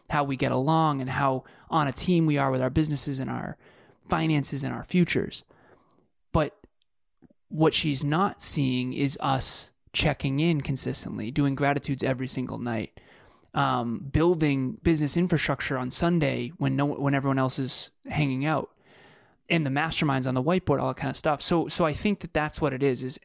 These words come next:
every single thing that you see in the external world that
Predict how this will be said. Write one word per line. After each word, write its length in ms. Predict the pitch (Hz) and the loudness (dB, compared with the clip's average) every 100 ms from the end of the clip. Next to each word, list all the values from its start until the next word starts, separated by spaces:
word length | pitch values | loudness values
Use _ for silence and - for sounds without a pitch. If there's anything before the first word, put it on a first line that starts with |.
| - | 0
every 380 | 170 190 233 214 | 0 2 0 0
single 420 | - 196 185 170 | 2 2 4 0
thing 540 | - 143 135 131 135 - _ _ _ - _ _ _ _ _ _ | 0 -2 -2 -4 -6 -12 _ _ _ -20 _ _ _ _ _ _
that 160 | 151 156 | -2 -2
you 180 | 151 139 | 0 -2
see 380 | - 170 156 135 | 0 0 2 2
in 80 | |
the 120 | 135 139 | 0 -2
external 500 | 160 - 160 139 127 | -2 0 0 0 -2
world 440 | 127 123 123 131 | -2 -2 -4 -4
that 340 | 139 127 120 | -2 -2 -4